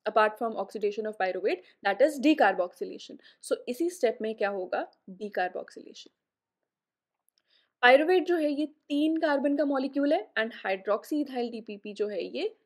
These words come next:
दो कार्बन का मॉलिक्यूल है। तो यहाँ पर क्या हुआ? Pyruvate is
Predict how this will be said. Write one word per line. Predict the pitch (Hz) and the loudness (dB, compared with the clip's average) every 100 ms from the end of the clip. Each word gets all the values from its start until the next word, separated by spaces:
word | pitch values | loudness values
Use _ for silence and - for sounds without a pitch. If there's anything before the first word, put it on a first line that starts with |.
| - | -14
दो | 202 320 | -4 -2
कार्बन | 330 208 175 185 | 0 -2 -2 -10
का | 175 | -12
मॉलिक्यूल | 180 170 - - - | -14 -16 -20 -20 -20
है। | _ _ - _ - | _ _ -20 _ -4
तो | |
यहाँ | 226 214 240 | 0 0 2
पर | 262 285 | 4 4
क्या | 285 | 4
हुआ? | 247 220 233 - | 0 2 0 0
Pyruvate | 226 202 208 262 | 0 0 0 0
is | 302 | -2